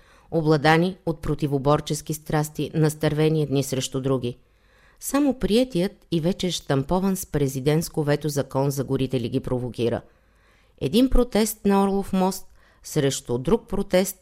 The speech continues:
на международен път Е седемдесет и девет. Една блокада срещу друга блокада. Министър-председателят Борисов обещава да се постигне консенсус.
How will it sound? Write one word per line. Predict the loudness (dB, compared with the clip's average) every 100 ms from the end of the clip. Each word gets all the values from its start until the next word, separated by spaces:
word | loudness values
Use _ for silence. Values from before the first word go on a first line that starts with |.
| -2
на | 0
международен | 2 0 0 2 2 2 0
път | -2 -6 -4
Е | -4
седемдесет | -4 -2 -2 -2 -2 -2 -2
и |
девет. | 2 2 2 -4 -20 _ -20 -20 -4
Една | 2 2 2
блокада | 0 0 0 0
срещу | -2 -4 -4
друга | -4 0 0
блокада. | -2 -4 -2 -2 -4 -8 _ _ _ _ _ _ 0
Министър-председателят | 2 2 0 -2 0 0 0 0 0 2 0 0
Борисов | -2 0 -2 -4 -4 -2
обещава | -2 -2 0 0
да | 0
се | 0 -2
постигне | -2 -2 0 2 0
консенсус. | 0 -2 0 0 0 -2 -8